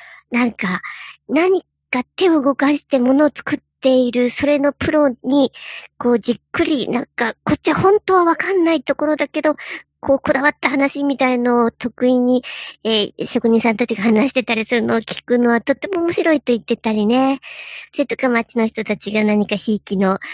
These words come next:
何かこう、応援するものに対してマニアックな話をしてたりするのを、そのこぼれ話を聞いててちょっと笑ったりするのがとても楽しいと言っていて、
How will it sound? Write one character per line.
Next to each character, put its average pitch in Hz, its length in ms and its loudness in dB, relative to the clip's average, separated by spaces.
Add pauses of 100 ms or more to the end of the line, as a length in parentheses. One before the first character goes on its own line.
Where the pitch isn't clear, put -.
(260)
何 190 260 -2
か 196 480 -10
こ - 120 0
う、 - 20 2
応 196 100 2
援 196 140 0
す 208 100 -6
る 208 140 0
も 208 100 0
の 220 140 2
に 220 120 0
対 226 280 -2
し - 140 -20
て 226 200 0
マ 214 160 0
ニ 226 140 2
ア 247 40 4
ッ 247 40 -4
ク - 120 -4
な 220 100 4
話 233 340 2
を 240 80 0
し - 40 -6
て 247 140 -2
た 247 140 0
り 247 80 0
す - 80 -2
る 247 160 2
の 277 160 4
を、 254 40 -2 (220)
そ 269 80 0
の 262 100 2
こ - 140 0
ぼ 254 120 2
れ 254 100 4
話 254 320 2
を - 20 2
聞 - 220 -6
い 226 80 -2
て - 160 -6
て - 140 -6
ち - 120 -6
ょ 214 40 -4
っ - 120 -8
と 226 100 -2
笑 220 240 0
っ - 80 -8
た 254 120 -2
り 247 100 2
す 226 100 -6
る 214 100 -2
の 214 120 0
が 190 80 -2 (260)
と 254 120 -2
て 330 100 0
も 339 120 2
楽 311 260 2
し 277 140 -2
い 220 40 -10
と 214 120 0
言 202 60 0
っ - 0 -
て - 260 -8
い 208 40 -2
て、 - 140 -8